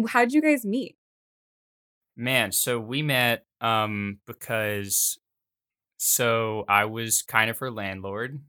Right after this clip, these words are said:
Speaker 2: <laughs>
Speaker 1: Oh, okay.
Speaker 2: Yeah, yeah, yeah. So, so my dad has always, like, bought and sold houses and rented houses and stuff.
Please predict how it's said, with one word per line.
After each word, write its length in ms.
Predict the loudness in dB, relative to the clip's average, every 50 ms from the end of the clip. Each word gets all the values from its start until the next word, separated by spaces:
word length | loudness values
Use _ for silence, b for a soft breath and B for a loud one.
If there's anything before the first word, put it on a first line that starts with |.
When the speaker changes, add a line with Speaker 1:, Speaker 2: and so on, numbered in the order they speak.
| _ -6
Speaker 2:
<laughs> 720 | -4 -2 0 2 2 2 4 2 2 2 2 2 0 0 0 _ _ _ b b b b 4
Speaker 1:
Oh, 340 | 4 6 4 4 2 2 2
okay. 180 | 2 2 2 4
Speaker 2:
Yeah, 260 | 4 6 6 6 6
yeah, 260 | 6 6 6 6 8
yeah. 320 | 8 6 6 6 6 6 4
So, 640 | 2 0 0 0 0 2 2 2 0 0 -2 -4 -4 -2
so 640 | 0 2 4 4 4 4 4 2 0 -2 -4 -6 -4
my 180 | 0 2 2 2
dad 300 | 4 4 4 6 6 4
has 100 | 2 0
always, 260 | -2 -4 -4 -6 -6 -6
like, 180 | -6 -6 -4
bought 180 | -2 -2 -2 -2
and 80 | -2
sold 240 | -4 -6 -6 -6 -6
houses 420 | -2 -2 0 -2 -2 -4 -10 -12 -12
and 140 | -12 -10
rented 240 | -8 -8 -6 -6 -4
houses 320 | -4 -4 -4 -6 -8 -12 -18
and 100 | -16 -14
stuff. 380 | -10 -8 -8 -8 -8 -10 -14